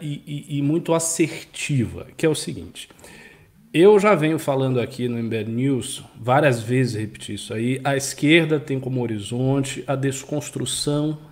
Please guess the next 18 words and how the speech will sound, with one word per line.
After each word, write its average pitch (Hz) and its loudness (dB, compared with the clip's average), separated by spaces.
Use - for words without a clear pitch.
da 127 -2
direita. 120 -6
E 135 0
são 180 2
três 196 8
marcos 123 0
que - -4
a 131 2
direita 120 -2
tem. 95 -12
Um 247 4
deles 196 8
é 170 -2
um 165 2
marco 165 4
da 175 4
nossa 170 2
tragédia, 131 4